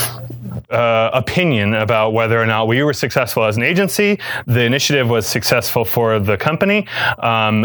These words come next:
and whether or not it was worth doing again, if it was possible to scale it up and do it in other cities. Um, editing to me is, is, like, literally separating the good from the bad. It is one of the strongest tools that anyone has in a creative field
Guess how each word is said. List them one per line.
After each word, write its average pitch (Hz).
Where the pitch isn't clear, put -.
and 123
whether 123
or 120
not 113
it 117
was 107
worth 120
doing 123
again, 143
if 151
it 147
was 120
possible 127
to 107
scale 120
it 110
up 120
and 107
do 110
it 104
in 98
other 156
cities. 185
Um, 110
editing 165
to 160
me 151
is, 127
is, 117
like, 117
literally 147
separating 120
the 113
good 107
from 107
the 104
bad. 98
It 117
is 107
one 127
of 131
the 120
strongest 117
tools 110
that 104
anyone 113
has 98
in 110
a -
creative 92
field 95